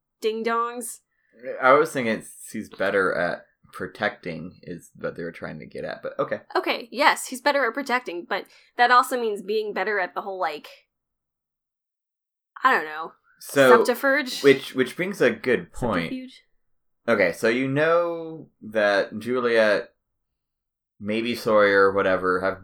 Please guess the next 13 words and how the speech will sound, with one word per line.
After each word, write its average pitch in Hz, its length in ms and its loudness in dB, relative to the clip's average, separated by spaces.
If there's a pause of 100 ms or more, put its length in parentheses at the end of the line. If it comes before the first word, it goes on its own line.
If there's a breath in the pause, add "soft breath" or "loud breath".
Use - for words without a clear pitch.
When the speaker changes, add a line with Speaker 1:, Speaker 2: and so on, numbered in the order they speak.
(280)
Speaker 2:
been 135 220 2
here, 113 560 2 (180)
it - 100 -18
sounds 156 280 0
like 131 100 4
they've 117 100 0
been 113 100 2
in 92 60 -4
the 80 60 -8
past 95 340 0
for - 80 -14
three 71 260 -12
years. - 340 -12